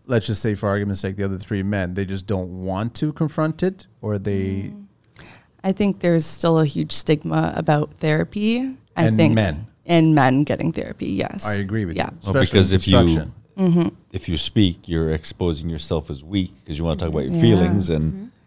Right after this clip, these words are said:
Speaker 2: Yeah, well, you're
Speaker 3: men
Speaker 2: taught
Speaker 3: don't do that.
Speaker 2: Mm.
Speaker 3: <laughs>
Speaker 2: Men who suffer don't do that.
Speaker 3: Exactly.
Speaker 2: <laughs>
Speaker 1: Thank you very much. Exactly. That's
Speaker 2: Mm-hmm.
Speaker 1: exactly what ha-, that's the alternative right there.
Speaker 2: Yeah.
Speaker 3: Yeah.
Speaker 2: You can not be vulnerable, but you can also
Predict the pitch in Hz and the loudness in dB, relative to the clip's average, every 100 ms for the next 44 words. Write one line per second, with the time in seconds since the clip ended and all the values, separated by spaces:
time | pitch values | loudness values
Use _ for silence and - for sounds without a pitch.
0 | _ _ 196 180 170 165 165 143 151 147 | _ _ 0 2 2 2 8 12 12 12
1 | 135 123 117 98 156 123 87 90 208 226 | 12 12 10 10 10 12 8 6 6 8
2 | 202 156 127 95 127 - 123 - _ - | 8 6 2 0 -6 -4 -6 -6 _ -12
3 | 196 190 190 185 160 190 214 - 151 - | 2 4 6 4 2 0 0 -2 -2 -2
4 | 170 - - 165 175 156 160 180 165 196 | -4 -8 -10 4 6 6 4 4 6 8
5 | 180 190 - 240 233 247 202 202 151 123 | 8 6 6 10 12 12 10 6 6 6
6 | 120 120 113 123 139 - 104 92 123 131 | 6 8 8 8 6 4 0 4 6 6
7 | 95 92 127 90 107 101 104 101 101 - | 6 6 6 6 4 2 2 2 2 2
8 | 120 - 104 101 147 104 87 85 - 82 | -2 0 -2 0 2 2 0 -2 -4 -8
9 | - 170 165 170 143 170 - - 185 185 | -6 0 2 2 0 -4 -8 -14 0 4
10 | 170 165 165 - _ _ 170 160 165 165 | 4 4 0 -6 _ _ 0 0 0 2
11 | 156 208 180 151 151 160 - 160 - 151 | 2 2 2 2 2 -2 -4 -6 -2 0
12 | 147 - - 156 - 151 147 143 | 0 -2 0 0 2 2 2 0